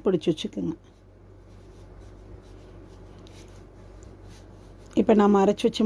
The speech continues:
மாவுல சமையல் சோடா கொஞ்சம் போட்டுக்குங்க. அது கூடயே கொஞ்சம் உப்பு போட்டுக்குங்க. கொஞ்சமா தண்ணி கலந்து கொஞ்சம் மாவு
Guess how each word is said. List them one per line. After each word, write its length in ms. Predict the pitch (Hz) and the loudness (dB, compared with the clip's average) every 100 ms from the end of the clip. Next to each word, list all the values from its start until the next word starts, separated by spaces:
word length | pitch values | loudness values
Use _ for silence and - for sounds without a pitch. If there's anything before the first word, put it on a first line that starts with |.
| 196 | 2
மாவுல 260 | 185 196 294 - - - - - - _ - - _ - - - - - | 4 4 2 -2 -16 -20 -20 -20 -20 _ -20 -20 _ -20 -20 -20 -20 2
சமையல் 300 | 226 220 247 | 4 4 4
சோடா 180 | 240 202 190 | 2 2 2
கொஞ்சம் 200 | 190 175 | 0 2
போட்டுக்குங்க. 420 | 185 180 185 196 302 - - - - - - - 220 | 0 0 0 2 0 -2 -14 -20 -20 -20 -20 -4 0
அது 120 | 240 | 4
கூடயே 180 | 254 302 | 6 6
கொஞ்சம் 220 | 277 214 196 | 6 4 2
உப்பு 160 | 190 240 | 0 -4
போட்டுக்குங்க. 460 | 214 185 175 180 226 294 _ _ - - - - - - - - - - - - - - - - - - - - - - - - - - - - - - - - - - - - - - - - - - - - - | -4 -4 -4 -4 -6 -10 _ _ -20 -20 -20 -20 -20 -20 -20 -20 -20 -20 -20 -20 -20 -20 -20 -20 -20 -20 -20 -20 -20 -20 -20 -20 -20 -20 -20 -20 -20 -20 -20 -20 -20 -20 -20 -20 -20 -20 -20 -20 -20 -20 -20 -6 2
கொஞ்சமா 340 | 226 247 240 190 | 4 6 2 2
தண்ணி 220 | 190 208 190 | 2 2 2
கலந்து 280 | 185 208 349 - | 2 2 -2 -2
கொஞ்சம் 200 | 214 208 208 | 0 2 2
மாவு 160 | 226 | 2